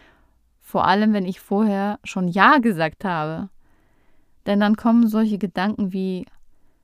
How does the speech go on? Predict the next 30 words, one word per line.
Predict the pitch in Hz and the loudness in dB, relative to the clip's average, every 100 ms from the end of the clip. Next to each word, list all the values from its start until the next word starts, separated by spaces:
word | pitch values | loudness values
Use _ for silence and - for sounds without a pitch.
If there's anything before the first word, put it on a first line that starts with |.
| _ | _
"Du | - | -16
hältst | 185 170 165 - | -12 -10 -10 -8
nicht | 180 - | -10 -4
dein | 208 208 | -2 0
Wort, | 233 247 240 233 - - _ _ - | 2 2 2 0 -6 -16 _ _ -10
du | 165 | -6
musst | 175 - - | -6 -8 -12
doch, | - 180 - - | -12 -12 -12 -12
äh, | 185 170 | -10 -6
durchziehen, | 214 247 262 - - 214 | -2 0 -2 -6 -4 -2
was | 208 208 | -2 -4
du | - | -6
angefangen | - 202 202 - 190 190 196 | -4 -4 -4 -6 -6 -6 -6
hast. | 180 185 - _ _ _ _ _ | -6 -10 -14 _ _ _ _ _
Wie | 196 185 | -6 -4
willst | 196 208 | -4 -4
du | |
denn | 185 180 | -6 -8
vorwärts | - 247 269 254 - - | -4 -2 0 -2 -6 -8
kommen? | 220 208 208 202 | -4 -2 -2 -2
Was | 180 | -6
denken | - 180 180 | -10 -10 -10
die | 202 - | -8 -2
anderen | 247 247 226 208 | 2 2 2 0
jetzt?" | 196 202 196 - | -2 -4 -6 -6
Und, | 214 208 180 | -2 -2 -2
und, | 180 175 | -6 -8
und, | 160 - | -10 -10
und, | 170 | -12
und. | - - - | -12 -14 -16